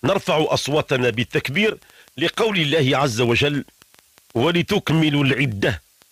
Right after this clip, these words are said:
ولتكبروا الله على ما هداكم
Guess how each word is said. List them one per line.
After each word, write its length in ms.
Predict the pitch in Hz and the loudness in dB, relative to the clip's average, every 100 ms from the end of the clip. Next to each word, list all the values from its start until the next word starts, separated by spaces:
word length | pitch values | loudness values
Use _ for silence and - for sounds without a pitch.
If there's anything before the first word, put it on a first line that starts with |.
| _ - | _ -12
ولتكبروا 960 | 123 147 156 - 151 - 175 117 151 143 | -2 0 0 0 0 0 -2 0 0 2
الله 440 | 127 131 156 131 | 2 2 2 2
على 340 | 139 135 135 139 | 2 2 2 2
ما 340 | 135 143 120 | 2 2 2
هداكم 580 | 131 135 127 170 165 104 | 2 0 0 0 0 -2